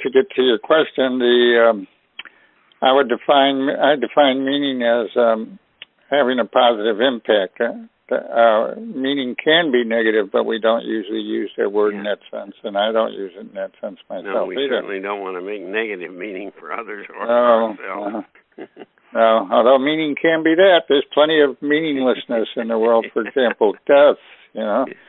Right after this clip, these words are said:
Speaker 2: Yeah.
Speaker 1: those are very hard to deal with. But, uh, I'm, I'm talking most about positive meaning, having a good impact. That's how I
Speaker 2: Yeah.
Speaker 1: define it. And having good relationships,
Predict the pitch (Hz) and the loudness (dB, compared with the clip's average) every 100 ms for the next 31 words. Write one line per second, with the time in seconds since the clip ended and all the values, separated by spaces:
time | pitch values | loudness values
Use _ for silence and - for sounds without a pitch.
0 | - 92 101 107 127 143 127 113 135 139 | -20 -8 -4 0 2 4 2 4 4 4
1 | 117 107 113 107 107 113 110 107 104 98 | 4 4 2 0 -4 0 0 2 2 0
2 | - - 117 107 - 117 110 110 - _ | -4 0 4 4 2 0 2 0 -6 _
3 | _ - - _ _ _ _ - 131 143 | _ -20 -20 _ _ _ _ -2 0 2
4 | 143 _ - 139 151 147 143 135 131 117 | -2 _ 0 2 4 4 2 2 0 2
5 | 117 - 117 113 - 123 120 - 117 113 | 2 0 2 2 4 2 2 0 -4 -2
6 | 127 120 104 131 131 135 123 131 123 120 | -2 -6 -2 0 0 -2 2 2 4 2
7 | 110 - 95 90 - - _ 113 - - | -2 -2 0 -2 -8 -20 _ -8 -6 -2
8 | 113 110 107 - 110 107 107 117 _ _ | 0 0 -4 -10 -10 -8 -6 -8 _ _
9 | _ _ _ _ 117 107 120 120 113 120 | _ _ _ _ -2 0 0 0 0 2
10 | 117 110 113 113 - 107 - 120 104 | 2 2 4 2 0 -10 -4 -2 -2